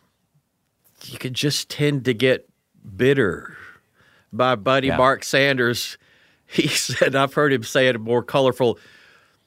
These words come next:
Speaker 1: "Sometimes their grapes get sour." <laughs> And,
Speaker 2: Yeah.
Speaker 1: and it's unfortunate when that happens. And thankfully,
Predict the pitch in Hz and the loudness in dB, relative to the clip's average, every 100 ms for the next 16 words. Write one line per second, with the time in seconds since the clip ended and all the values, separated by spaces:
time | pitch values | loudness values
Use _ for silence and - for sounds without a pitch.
0 | _ _ - - 185 302 175 160 147 127 | _ _ -8 0 0 2 0 2 0 2
1 | 156 143 117 143 147 120 - 110 135 - | 4 4 4 2 2 0 -4 0 0 0
2 | - 127 107 92 71 60 - - - - | 0 2 2 0 -2 -8 -14 -18 -16 -18
3 | - - - - 98 - 101 - - - | -20 -18 -16 -12 -12 -10 -10 -10 -12 -12
4 | - - - - - _ _ _ _ - | -12 -20 -20 -20 -20 _ _ _ _ -20
5 | - - - _ - 147 139 - 147 147 | -20 -20 -20 _ 0 2 2 -2 0 2
6 | 151 - 165 160 - 180 175 - 165 143 | 2 2 2 2 2 4 4 2 2 4
7 | 127 - - 131 127 139 127 127 120 135 | 2 -2 -18 -8 -2 -2 2 0 2 2
8 | 131 127 123 117 127 123 160 175 151 165 | 2 0 -2 0 0 2 2 0 0 0
9 | 147 143 131 | 2 2 0